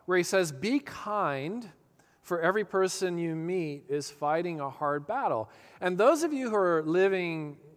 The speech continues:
through right now a season of sorrow or difficulty or setback or pain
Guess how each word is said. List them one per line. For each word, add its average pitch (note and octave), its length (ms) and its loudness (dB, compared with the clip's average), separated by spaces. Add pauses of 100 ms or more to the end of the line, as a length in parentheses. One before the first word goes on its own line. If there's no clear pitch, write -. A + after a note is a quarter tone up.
through G3+ 400 4
right D3+ 340 2
now D3 380 -4
a C3+ 60 -2
season D#3+ 520 -4
of C3 500 -2 (260)
sorrow E3+ 640 2
or B2 120 -4
difficulty C#3+ 600 -6
or B2+ 80 -2
setback C#3+ 560 -4
or B2+ 100 -4
pain D3+ 840 -10